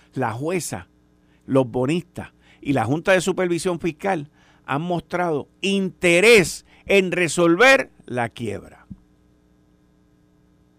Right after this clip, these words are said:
Entonces, entran estas personas de la nada e interpretan eso de que ahí dice, para empezar,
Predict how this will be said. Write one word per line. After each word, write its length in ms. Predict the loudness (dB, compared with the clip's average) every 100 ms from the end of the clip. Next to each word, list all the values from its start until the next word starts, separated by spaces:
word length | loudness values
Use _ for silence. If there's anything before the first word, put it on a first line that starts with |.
| _ _ _ _ _ _ _ _ _ _ _ _ _ _ _ -10
Entonces, 680 | -10 -10 -16 -18 -20 -20 -20 _ _ _ -16
entran 440 | -14 -10 -8 -8
estas 260 | -8 -10 -10
personas 540 | -10 -10 -14 -18 -20 _ _ _ _ _ _ _ _ _ _ _ _ _ _ _ _
de 240 | -10 -6
la 100 | -4
nada 440 | -4 -6 -10 -14 _
e 100 | -4
interpretan 800 | -2 -2 -4 -6 -8 -8 -6 -4
eso 400 | -4 -6 -10 -14 -18 _ _ _ _ _ _ _ _ -6
de 160 | -4
que 120 | 0 2
ahí 200 | 2 2
dice, 520 | 2 2 4 0 0
para 200 | 2 2
empezar, 560 | 2 0 2 2 0